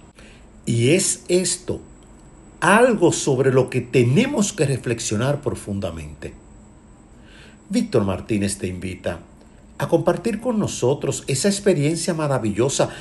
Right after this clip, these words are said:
del próximo miércoles catorce de agosto a las siete de la noche en Casa San Pablo, en la que aprenderás a comunicarte efectivamente con Dios.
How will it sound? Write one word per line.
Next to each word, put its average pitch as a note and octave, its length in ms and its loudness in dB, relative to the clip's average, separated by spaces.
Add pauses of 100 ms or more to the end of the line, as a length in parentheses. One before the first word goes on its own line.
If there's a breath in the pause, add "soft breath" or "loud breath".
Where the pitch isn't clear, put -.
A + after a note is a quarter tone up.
(140 loud breath)
del A#2 220 6
próximo F#3+ 560 4
miércoles D#3 680 2
catorce C3+ 500 -2
de A#2+ 120 2
agosto G#3 580 -2 (520 loud breath)
a A#2 120 0
las G#2 140 0
siete G3+ 400 2
de D3 100 4
la A#2+ 140 2
noche G3+ 420 -2
en G2+ 240 -2
Casa F3 340 0
San F#2+ 340 -6
Pablo, F#3 440 0 (420 loud breath)
en F#3+ 160 6
la F#3 120 6
que F#3+ 100 4
aprenderás F3 640 4
a A3 100 -4
comunicarte E3+ 640 0
efectivamente C#3 880 -2
con F2 220 -8
Dios. - 400 -14